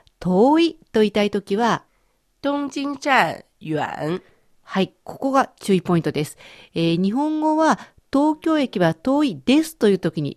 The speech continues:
Speaker 1: ですという部分があるんですが、中国語はですがなくても、遠、東京駅遠い、これだけでも一つの文になります。逆に言うと、東京市遠というふうにですを入れては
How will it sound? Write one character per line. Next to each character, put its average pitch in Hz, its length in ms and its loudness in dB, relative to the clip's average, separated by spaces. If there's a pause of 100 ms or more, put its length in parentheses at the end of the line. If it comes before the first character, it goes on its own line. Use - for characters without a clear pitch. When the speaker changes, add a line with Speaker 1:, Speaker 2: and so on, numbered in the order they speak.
(100)
Speaker 1:
で 262 140 2
す - 100 -6
と 277 120 -2
い 214 100 6
う 190 60 6
部 180 100 0
分 165 160 -2
が 143 260 -4
あ 165 100 -2
る 160 100 -2
ん 147 60 -6
で 135 100 -8
す 147 140 -12
が、 160 160 0 (340)
中 330 220 -2
国 330 160 -2
語 - 140 -6
は 226 100 2
で 269 200 0
す - 160 -4
が 285 160 0
な 240 160 0
く - 100 -18
て 220 140 -2
も、 214 200 4 (180)
遠、 175 420 6 (360)
東 277 220 2
京 302 140 -2
駅 247 280 -2
遠 196 300 2
い、 - 220 -2
こ - 100 -6
れ 262 100 0
だ 330 120 -2
け - 120 -2
で 320 100 0
も 151 80 -2
一 226 200 -4
つ - 80 -14
の 151 100 -2
文 202 200 4
に 180 100 -2
な 147 120 -4
り 131 100 -8
ま 147 160 -2
す。 - 140 -20 (360)
逆 - 280 -2
に 302 160 -2
言 311 100 -2
う 302 40 -4
と、 294 300 2 (360)
東 302 340 -2
京 302 300 -2 (180)
市 - 400 0 (180)
遠 170 500 2
と 226 80 0
い 220 60 2
う - 20 -2
ふ 208 40 -4
う 226 40 0
に 165 180 -4
で 262 200 0
す - 200 -2
を 180 100 6
入 185 100 -4
れ 240 120 2
て - 180 0
は 302 140 2